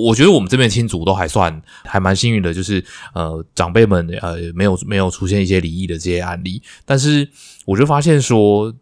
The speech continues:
这一些长辈里面通常都会有一个他在事业上是相对有成就的，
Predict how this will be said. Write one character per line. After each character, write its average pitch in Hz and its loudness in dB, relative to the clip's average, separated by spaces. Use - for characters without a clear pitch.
这 147 4
一 151 0
些 143 4
长 87 -2
辈 104 0
里 98 -8
面 95 -6
通 123 -2
常 78 -6
都 110 2
会 135 4
有 - -2
一 101 -10
个 113 0
他 107 -4
在 95 0
事 107 -2
业 98 2
上 87 -2
是 85 -8
相 110 0
对 101 4
有 85 -6
成 80 -8
就 85 0
的， - -8